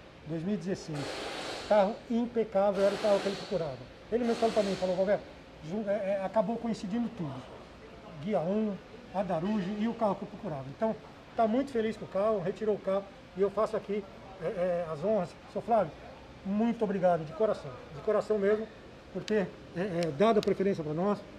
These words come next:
por ter confiado na gente. E eu tenho certeza que se perguntarem pro senhor, "Aonde o senhor comprou o carro?" e se o senhor indicaria, eu tenho certeza que o senhor vai falar que sim.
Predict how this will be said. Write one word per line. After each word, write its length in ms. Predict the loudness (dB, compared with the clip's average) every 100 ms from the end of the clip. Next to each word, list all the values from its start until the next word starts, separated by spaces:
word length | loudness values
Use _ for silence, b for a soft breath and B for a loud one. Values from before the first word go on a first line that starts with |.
| -18 -18 -12
por 120 | -6
ter 240 | 0 0 0 -4
confiado 440 | -6 0 4 4 4
na 120 | 0
gente. 280 | -2 -2 -6 -16 -18 -8
E 40 | -6
eu 60 |
tenho 160 | -2 0
certeza 440 | 0 0 0 -2 -4 -12 -18 -18 -12
que 240 | -4 -2 -4
se 260 | -8 -8 -4
perguntarem 500 | 0 2 4 4 4
pro 120 | 2
senhor, 260 | -2 -2 -2 -4 -12 -12 -2
"Aonde 220 | 0 0
o 20 |
senhor 120 | 0
comprou 260 | -2 0 -2
o 40 |
carro?" 200 | 0 0
e 40 | -2
se 100 | -4
o 40 |
senhor 200 | 0 0
indicaria, 400 | 2 0 0 2
eu 40 | 0
tenho 140 | -2
certeza 280 | -6 -4 -4
que 60 | -4
o 20 |
senhor 120 | -4
vai 40 | -2
falar 160 | -4
que 120 | -4
sim. 180 | -8 -8